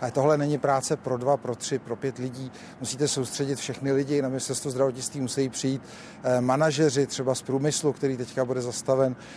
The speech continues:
Ty odběrová centra, kde byly problémy, teď to nemusí řídit přece lékař, který by měl být u pacienta, to mohou řídit jiné lidi. Důchodce musíme separovat, máme určitě teďka nevyužité hotely, lázně budeme mít, tam můžeme dát lidi.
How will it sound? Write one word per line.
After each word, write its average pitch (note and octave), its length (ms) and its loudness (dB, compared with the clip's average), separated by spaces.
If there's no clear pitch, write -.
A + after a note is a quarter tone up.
Ty D3 120 -2
odběrová D#3+ 540 6
centra, C#3 380 2
kde B2 160 -4
byly C3+ 160 0
problémy, C3+ 460 2
teď B2 120 -4
to C#3+ 100 0
nemusí C#3+ 400 -2
řídit C3+ 260 -6
přece C3+ 400 0
lékař, C3 540 2
který C3+ 240 -2
by C3 80 -2
měl C3+ 160 0
být C3 180 -6
u B2+ 40 -6
pacienta, C#3 600 0
to C3+ 120 -6
mohou C3 240 0
řídit B2+ 320 -6
jiné C#3+ 260 4
lidi. C#3 340 0
Důchodce F3 480 2
musíme D3+ 380 0
separovat, C3 640 4
máme C3 460 4
určitě C3 440 0
teďka C3 260 -2
nevyužité C3 540 2
hotely, C#3 420 2
lázně C#3 460 2
budeme C3+ 340 -2
mít, B2+ 220 -4
tam B2+ 160 -2
můžeme C3 320 -4
dát C3 220 2
lidi. B2+ 260 -2